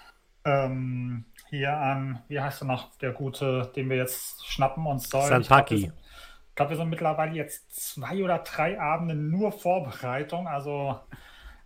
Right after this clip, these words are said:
Speaker 1: ähm, ja. Da muss man eben auch so, so ein bisschen dran arbe-, muss ich noch ein bisschen so dran arbeiten, dass man halt eben irgendwann sagt, „Okay, komm, scheiß drauf, jetzt ist es halt eben soweit.“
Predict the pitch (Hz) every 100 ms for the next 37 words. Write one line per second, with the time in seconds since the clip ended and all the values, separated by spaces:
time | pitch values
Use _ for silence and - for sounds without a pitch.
0 | - 135 135 135 123 131 123 120 - -
1 | _ _ - - - - _ _ _ _
2 | _ _ - - 147 147 156 143 143 147
3 | 139 - 131 127 123 135 135 123 123 120
4 | 123 127 151 190 139 147 - 139 131 139
5 | 139 131 131 127 135 131 139 139 143 147
6 | 135 - 131 139 143 139 147 143 139 131
7 | 180 147 - 139 - 147 147 156 - _
8 | _ - 139 135 - 143 - 127 147 127
9 | 117 123 120 120 120 127 143 143